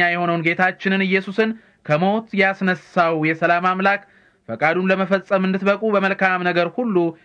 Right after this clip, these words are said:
ያስታጥቃችሁ። ደስ የሚያሰኘውንም በኢየሱስ ክርስቶስ አማካኝነት በእኛ ያድርግ። ለኢየሱስ ክርስቶስም ለዘላለም ክብር ይሁን። አሜን። ወንድሞች ሆይ፣ ይህ የጻፍኩላችሁ መልእክት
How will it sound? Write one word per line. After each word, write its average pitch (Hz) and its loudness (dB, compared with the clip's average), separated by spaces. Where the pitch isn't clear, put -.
ያስታጥቃችሁ። 143 -2
ደስ 226 0
የሚያሰኘውንም 208 0
በኢየሱስ 185 -2
ክርስቶስ 185 -4
አማካኝነት 190 0
በእኛ 190 2
ያድርግ። 156 -2
ለኢየሱስ 165 -2
ክርስቶስም 180 -2
ለዘላለም 175 2
ክብር 165 0
ይሁን። 151 0
አሜን። 131 -2
ወንድሞች 240 2
ሆይ፣ 185 4
ይህ 151 0
የጻፍኩላችሁ 202 0
መልእክት 196 0